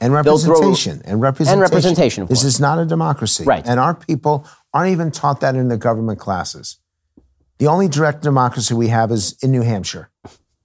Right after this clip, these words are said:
Speaker 1: And the other forty-nine states, it's a, it's a represented, it's a republic.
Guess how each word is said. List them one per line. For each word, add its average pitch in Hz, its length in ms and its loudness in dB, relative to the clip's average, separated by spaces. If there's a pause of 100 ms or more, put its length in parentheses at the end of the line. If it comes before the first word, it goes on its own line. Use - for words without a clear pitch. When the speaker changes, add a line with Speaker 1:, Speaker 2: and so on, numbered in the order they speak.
(640)
Speaker 1:
And 135 140 2
the 135 80 4
other 147 140 2
forty-nine 135 540 0
states, 117 440 -2
it's 117 180 -6
a, 123 160 -4
it's 113 140 -4
a 110 80 -2
represented, 127 840 0
it's 113 180 -4
a 127 40 0
republic. 113 600 -2